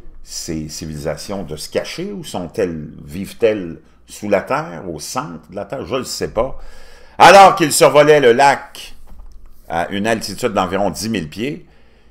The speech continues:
euh, l'homme en question a pris plusieurs photos en noir et blanc, haute résolution, du lac et de la forêt tropicale environnante à des intervalles de vingt secondes dans une image horodatée à huit heures vingt-cinq.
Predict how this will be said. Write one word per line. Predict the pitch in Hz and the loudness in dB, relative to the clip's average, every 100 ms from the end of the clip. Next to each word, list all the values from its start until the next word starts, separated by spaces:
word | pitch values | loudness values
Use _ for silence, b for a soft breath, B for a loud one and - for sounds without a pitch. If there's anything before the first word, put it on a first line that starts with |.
| b - | b -14
euh, | - - - | -10 -8 -8
l'homme | 76 90 | -4 -2
en | 80 | -4
question | - 73 - | -8 -10 -8
a | 92 | -8
pris | - | -8
plusieurs | 82 85 82 90 | -14 -8 -6 -6
photos | 78 - 101 | -8 -8 -8
en | 76 | -6
noir | 80 80 | -6 -6
et | 73 | -8
blanc, | 71 113 90 | -10 -8 -8
haute | 78 | -8
résolution, | 82 73 71 - 123 87 | -10 -10 -12 -12 -12 -12
du | 76 | -10
lac | 113 - | -10 -10
et | 78 | -8
de | 78 | -8
la | |
forêt | 78 80 95 | -6 -8 -8
tropicale | - 76 - 151 | -10 -12 -6 -6
environnante | 110 85 73 95 147 | -6 -6 -8 -8 -6
à | 101 | -6
des | 87 85 | -6 -6
intervalles | 107 107 117 175 | -6 -4 -2 -2
de | 120 139 B B B 151 | -2 -4 B B B -4
vingt | 156 | -2
secondes | 156 139 107 156 131 | 0 0 0 0 2
dans | 113 | 2
une | 107 110 | 0 -2
image | 107 127 120 87 78 - B B | 0 0 0 -4 -8 -14 B B
horodatée | 104 123 143 107 104 - 143 110 | 4 6 6 6 4 4 0 4
à | 87 | 4
huit | 78 73 90 139 | 2 -4 -8 0
heures | 151 120 | 2 2
vingt-cinq. | 123 110 - 131 127 85 - | 0 -2 -4 -6 -6 -12 -16